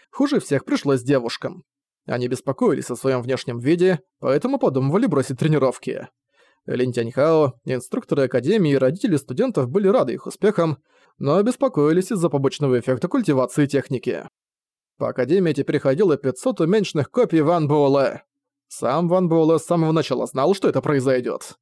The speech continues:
Когда у студентов начались серьёзные проблемы с лишним весом, он собрал их всех на площади, где, жуя чипсы, объявил: "Вам нечего бояться. Повода для паники нет. Это всё часть моего плана.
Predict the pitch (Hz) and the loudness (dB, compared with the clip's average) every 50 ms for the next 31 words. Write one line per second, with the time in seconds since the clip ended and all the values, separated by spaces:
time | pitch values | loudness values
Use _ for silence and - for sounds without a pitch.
0 | _ _ _ _ _ _ _ _ _ _ - 127 - 175 226 233 214 - - 143 | _ _ _ _ _ _ _ _ _ _ -8 -4 0 0 2 2 0 -2 -2 -2
1 | 185 226 214 - 143 - - 123 - 139 175 208 - - 135 131 147 196 170 139 | -2 -2 0 -2 -2 -2 -4 -4 -4 -2 -2 -2 -4 -4 -4 0 0 2 2 2
2 | 143 131 - 123 120 123 160 185 151 135 - - 147 135 - 131 120 120 127 202 | 0 0 0 0 0 2 2 2 2 0 0 -2 -4 -4 -2 -4 -6 0 0 0
3 | 220 - - 156 143 131 - _ _ _ _ _ _ - 262 262 202 - 147 135 | 0 0 0 -2 -2 -2 -4 _ _ _ _ _ _ -2 -2 -2 0 -2 0 0
4 | 156 190 151 135 - - 151 - - 123 113 - 196 233 - - 147 131 139 139 | 2 2 2 0 0 -2 -6 -4 -4 -6 -4 -2 -2 -2 0 0 -2 0 2 2
5 | 123 - - _ _ _ _ - 120 - 120 104 123 156 208 226 220 _ 139 117 | 0 0 -4 _ _ _ _ -14 -10 -8 -4 0 2 2 2 2 0 _ -4 -2
6 | 135 131 123 113 - - 147 135 - - 139 139 123 - - _ - 165 143 139 | 0 0 0 0 0 -2 -2 -2 -2 0 0 0 0 -2 -4 _ -2 -2 0 2
7 | 135 156 120 127 127 110 69 64 - _ _ _ _ _ _ _ _ _ _ _ | 0 2 2 2 0 0 -2 -6 -14 _ _ _ _ _ _ _ _ _ _ _
8 | _ - 285 320 302 226 165 147 131 - 160 143 135 147 139 127 - - - - | _ -2 0 2 2 2 2 0 0 2 0 2 2 2 2 2 0 -2 -6 -10
9 | - - - _ _ _ _ _ _ _ _ - 170 226 233 214 208 190 175 175 | -12 -12 -12 _ _ _ _ _ _ _ _ 0 2 2 4 2 2 2 2 2
10 | - 185 202 190 165 - 151 180 220 - - - - _ _ _ _ 147 - 139 | 2 2 2 2 2 2 2 2 2 2 -2 -6 -16 _ _ _ _ -2 0 0
11 | - - 131 - 165 143 - 143 135 131 120 - 127 170 220 196 175 170 139 | -2 -2 -2 0 0 0 0 0 0 2 0 2 0 0 2 2 2 0 -2